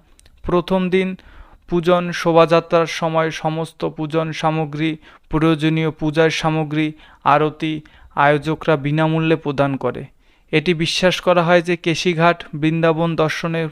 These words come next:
প্রধান দিন পুজোয় প্রথাগত আচার না করেই সর্বদা অসম্পূর্ণ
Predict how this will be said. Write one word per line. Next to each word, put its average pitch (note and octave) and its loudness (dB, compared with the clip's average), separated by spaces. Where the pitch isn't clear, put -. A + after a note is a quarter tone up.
প্রধান D#3+ 0
দিন D3+ 4
পুজোয় D#3 2
প্রথাগত E3 4
আচার E3 2
না D#3+ 2
করেই D#3+ -4
সর্বদা D3+ 2
অসম্পূর্ণ D#3+ 0